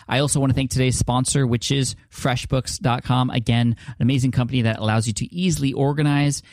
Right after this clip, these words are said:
and keep, keep track of your expenses and your income, and also send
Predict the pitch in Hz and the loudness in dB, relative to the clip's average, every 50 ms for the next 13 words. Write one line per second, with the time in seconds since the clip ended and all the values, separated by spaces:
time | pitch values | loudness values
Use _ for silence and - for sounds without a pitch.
0 | - - _ - - 117 113 113 113 110 120 - - - 123 117 - - 120 110 | -20 -20 _ -4 -2 0 2 2 2 2 0 -2 -2 -2 -2 -2 0 -2 -2 -2
1 | - _ - - 127 - - 123 110 104 - 98 104 107 92 - - - 120 117 | -4 _ -4 -4 -4 0 0 -2 -2 0 -2 -2 -2 -2 -2 -2 -2 -2 0 0
2 | 113 - 127 117 117 110 104 - - - - - _ - - 95 92 90 101 117 | 0 0 2 2 2 0 0 -4 -12 -20 -20 -20 _ -4 -2 0 0 2 2 0
3 | 127 120 - 127 123 117 113 113 110 107 110 104 - 110 107 101 - - 101 95 | 0 0 0 0 2 2 2 2 2 0 0 0 0 0 0 0 0 0 0 0
4 | 95 101 | 0 -2